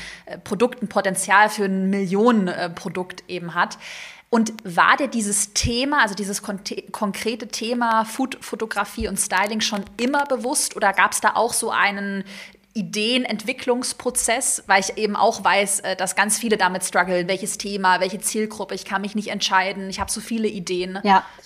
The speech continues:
Speaker 2: kann ich auch total nachvollziehen. Ich habe auch immer zu viele Ideen. <laughs> Kann ich sehr nachvollziehen. Aber beim Thema Foodfotografie war es wirklich relativ simpel, weil, ähm, ja, es einfach bestimmte Bereiche gibt, die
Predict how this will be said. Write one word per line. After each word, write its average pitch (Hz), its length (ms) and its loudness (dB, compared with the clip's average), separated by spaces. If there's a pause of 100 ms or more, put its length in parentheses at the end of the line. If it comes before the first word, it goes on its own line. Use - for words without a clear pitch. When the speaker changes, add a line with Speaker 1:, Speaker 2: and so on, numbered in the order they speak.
(340)
Speaker 2:
kann 233 160 8
ich 226 120 4
auch 208 100 4
total 190 320 4
nachvollziehen. 175 500 2
Ich 190 120 -2
habe 175 120 0
auch 196 120 6
immer 160 180 -2
zu - 140 2
viele 160 220 -2
Ideen. 160 400 4 (280)
<laughs> 233 380 6 (500)
Kann 196 160 6
ich 180 80 4
sehr 196 260 6
nachvollziehen. 180 640 0
Aber 190 220 6
beim 190 160 4
Thema 208 400 4
Foodfotografie 208 880 0
war 175 220 6
es - 120 -6
wirklich 185 320 -4
relativ 180 520 2 (260)
simpel, 165 800 2 (460)
weil, 214 920 6 (100)
ähm, 185 480 4 (360)
ja, 175 340 4 (140)
es - 140 -8
einfach 185 240 -2
bestimmte 190 400 0
Bereiche 170 460 6
gibt, - 520 0
die 175 320 4